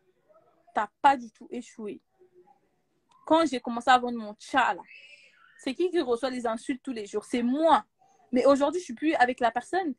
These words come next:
Il se permet de prendre son numéro de téléphone, de mettre sur mon Instagram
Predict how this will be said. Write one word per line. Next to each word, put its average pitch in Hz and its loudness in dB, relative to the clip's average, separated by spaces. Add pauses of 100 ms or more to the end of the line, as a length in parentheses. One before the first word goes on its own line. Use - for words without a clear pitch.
(260)
Il 254 -2
se - -4 (160)
permet 302 4
de 262 -6
prendre 311 -6
son 262 -6
numéro 233 -4
de 254 -6
téléphone, 233 -4
de 240 -2
mettre 269 0
sur 277 -2
mon 233 -4
Instagram 254 4